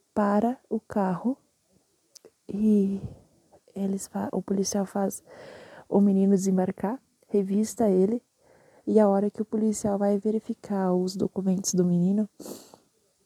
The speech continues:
ele vira pra trás pra perguntar pra Star se ela tá bem, e o policial acha que ele vai pegar uma arma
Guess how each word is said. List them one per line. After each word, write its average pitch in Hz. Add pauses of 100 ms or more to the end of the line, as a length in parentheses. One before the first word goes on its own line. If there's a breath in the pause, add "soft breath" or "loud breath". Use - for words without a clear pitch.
(560)
ele 202
vira 196
pra 208
trás - (220)
pra -
perguntar 202
pra 202 (140)
Star 208 (800 loud breath)
se -
ela 208
tá 220
bem, 208 (480)
e 220
o 214
policial 214
acha 208
que 233
ele 220
vai 220
pegar 208
uma 226
arma 240